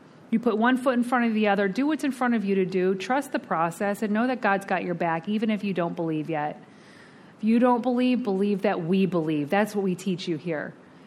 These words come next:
It's really simple. Don't overcomplicate it.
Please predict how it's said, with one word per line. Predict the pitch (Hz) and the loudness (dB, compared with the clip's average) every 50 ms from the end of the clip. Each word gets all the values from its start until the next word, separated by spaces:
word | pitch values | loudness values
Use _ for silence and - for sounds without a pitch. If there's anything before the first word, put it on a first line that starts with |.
| - - | -8 -4
It's | - 262 247 | -2 -2 0
really | 233 262 330 339 277 226 175 - - | 0 0 0 2 2 0 0 0 0
simple. | 208 180 175 180 220 | 0 -2 0 0 -2
Don't | 233 254 294 294 | 0 2 2 2
overcomplicate | 262 226 196 170 170 - - 185 165 156 - 170 160 - 185 170 175 | 2 2 2 0 -2 -4 -2 -4 -4 -2 -4 -6 -4 -2 -2 0 0
it. | 196 214 190 | 0 -2 -2